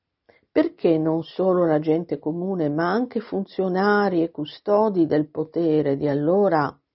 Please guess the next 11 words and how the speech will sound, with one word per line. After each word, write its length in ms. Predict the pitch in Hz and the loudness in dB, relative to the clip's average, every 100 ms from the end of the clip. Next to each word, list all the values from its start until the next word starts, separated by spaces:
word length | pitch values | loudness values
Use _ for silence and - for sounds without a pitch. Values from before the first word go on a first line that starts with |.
| _ _ _ _ - | _ _ _ _ -6
andavano 680 | 175 175 190 214 226 185 165 | -2 4 6 6 2 -4 -4
dal 160 | 160 | -6
Battista? 920 | 151 151 - 160 151 - - 147 143 139 _ _ _ _ _ _ _ - - | -6 -8 -8 -8 -10 -14 -8 -6 -6 -12 _ _ _ _ _ _ _ -20 -12
Che 160 | - 294 | -2 0
cosa 420 | - 294 214 175 | 4 4 6 2
li 120 | 160 | 2
spingeva 840 | 151 - 165 170 180 233 190 160 - | -2 -6 -8 0 4 4 2 -4 -4
a 140 | 170 | -12
chiedere 640 | 156 196 196 180 165 151 - | -6 -4 -4 -2 -2 -4 -6
a 120 | 151 156 | -6 -2
lui 640 | 170 170 151 143 143 | 0 0 0 0 -2